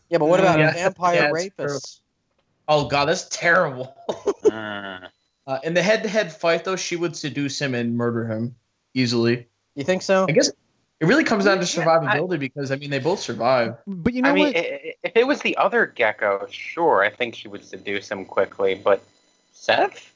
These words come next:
Speaker 4: Yeah, now that I think about it, like, Salma Hayek did try to seduce him and it didn't work.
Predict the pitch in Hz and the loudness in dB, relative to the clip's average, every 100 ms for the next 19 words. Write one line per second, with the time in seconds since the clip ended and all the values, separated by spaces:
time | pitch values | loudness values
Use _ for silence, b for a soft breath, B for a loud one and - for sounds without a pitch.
0 | - 165 202 214 254 269 - 240 185 139 | -4 0 2 2 2 2 2 2 2 4
1 | 123 123 110 127 123 - 180 185 156 175 | 4 2 0 0 0 0 0 0 0 -2
2 | 160 - 160 190 - 165 170 151 127 139 | -2 -2 -2 -2 0 0 0 -2 -2 -2
3 | 196 135 113 107 104 156 127 113 120 98 | -2 -2 -2 -4 -4 -4 -4 -4 -4 -6
4 | - - | -16 -20